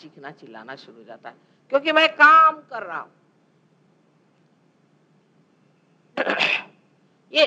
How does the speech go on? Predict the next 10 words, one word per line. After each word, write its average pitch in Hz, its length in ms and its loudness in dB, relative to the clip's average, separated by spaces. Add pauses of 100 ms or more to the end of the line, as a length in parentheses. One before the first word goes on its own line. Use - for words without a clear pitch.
एक 269 180 0
सर्वसाधारण 180 760 -2 (140)
बात 139 280 -6
मैंने 131 160 -20
आपसे 123 320 -18
कही, - 260 -20 (2000)
लेकिन 302 360 0
धर्माचरण 214 760 0
जो 160 120 -20
है, 143 180 -20